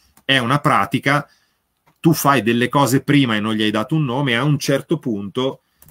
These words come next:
Eh, dai un nome a una cosa,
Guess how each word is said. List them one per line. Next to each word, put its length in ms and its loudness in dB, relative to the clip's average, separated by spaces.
Eh, 520 0
dai 220 0
un 180 -2
nome 240 -2
a 60 -2
una 160 -4
cosa, 580 -2